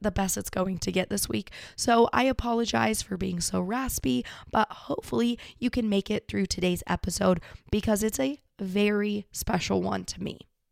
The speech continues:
I also want to mention that the last name in this case, it, I've always read it as Hoops, and so I feel like a lot of other people in the community also think of it as Hoops.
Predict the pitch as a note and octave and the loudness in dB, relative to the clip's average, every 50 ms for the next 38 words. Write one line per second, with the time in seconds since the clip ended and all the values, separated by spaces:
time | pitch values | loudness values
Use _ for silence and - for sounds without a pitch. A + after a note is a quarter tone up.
0 | _ _ _ _ - B3+ C4 - - B3 B3 C#4 - - - - B3+ A#3 - - | _ _ _ _ 4 4 4 6 4 4 4 4 2 0 2 4 4 4 2 2
1 | - G#3 G3 F#3+ F#3 F3+ F#3+ - - G3+ G3+ G3+ G3+ G3+ G3 G#3 - - - G3 | 0 0 2 2 0 0 0 2 2 4 4 4 2 0 0 -2 -4 -4 -4 -4
2 | F#3+ F#3+ F#3+ G3 G#3+ A#3 C4 - - - G#3 F#3+ F#3 F3+ F#3+ G#3 A3+ A#3 A3+ A3+ | -2 0 0 0 0 0 0 -2 -2 0 0 0 2 2 2 0 0 0 0 0
3 | A#3 A3+ - - - - A3+ A#3 B3 B3 C4+ C4 - - - - - - - - | 0 0 -2 -4 -4 -4 -2 -2 -2 -2 -2 -2 -2 -4 -4 -8 -16 -18 -20 -20
4 | - - - - _ _ _ _ _ - C4+ C4+ - - - - _ _ _ _ | -20 -20 -20 -20 _ _ _ _ _ 2 4 4 4 0 -4 -10 _ _ _ _
5 | _ _ _ _ _ _ _ _ _ _ _ _ A3 A#3+ A#3+ - - - A#3 B3 | _ _ _ _ _ _ _ _ _ _ _ _ 4 4 6 6 4 4 4 4
6 | C#4+ D#4 C#4+ B3 F3+ F#3 G3+ F#3 G3+ A3 - - F3+ F#3+ F#3 - - - _ _ | 4 0 0 -2 -2 0 0 2 0 0 0 0 -2 -2 -2 -4 -6 -10 _ _
7 | - - - - F#3 G3 C4 F4+ G4 - - - - - - - - - - - | -20 -4 2 2 4 4 4 2 0 -2 -4 -2 -2 -4 -6 -8 -14 -20 -20 -20
8 | _ _ - B3 B3 A#3 A3+ G#3 - - - A3+ G#3 G3+ G3 G3 G3 F#3+ F#3+ F#3+ | _ _ 2 4 4 4 4 2 0 2 2 2 4 4 4 4 2 2 2 0
9 | G3 - _ _ _ _ - G3+ G#3 G3+ - - G#3+ G#3 G#3+ B3 G#3+ - - G3 | -2 -4 _ _ _ _ 2 4 4 2 0 -4 -6 -4 -4 -4 -6 -4 -4 -2
10 | F#3 F#3+ F#3+ F#3+ F3+ - - F#3+ F#3 F#3 - - - - - F#3+ F#3+ G3 F3+ - | 0 0 0 -2 -2 -2 0 0 0 -2 -4 -6 -10 -6 -4 -2 -2 -2 -4 -6
11 | - G3 F#3+ F3+ F3 F3 F3+ F3 F#3+ F#3+ - _ - F#3+ F3 - - - F3 - | -8 -6 -4 -2 -2 -2 -2 -2 -4 -4 -4 _ -6 -6 -4 -4 -4 -4 -6 -6
12 | - - F#3 F3+ - - - B3+ - - - - G3+ G#3+ A#3 - - - - - | -6 -8 -8 -6 -8 -6 -2 -2 -2 -2 -2 -4 -4 -2 -4 -6 -8 -12 -18 -20
13 | - - - - - B3 B3+ C4 D4+ - - - - | -20 -20 -14 -2 2 4 4 4 2 -2 -4 -6 -6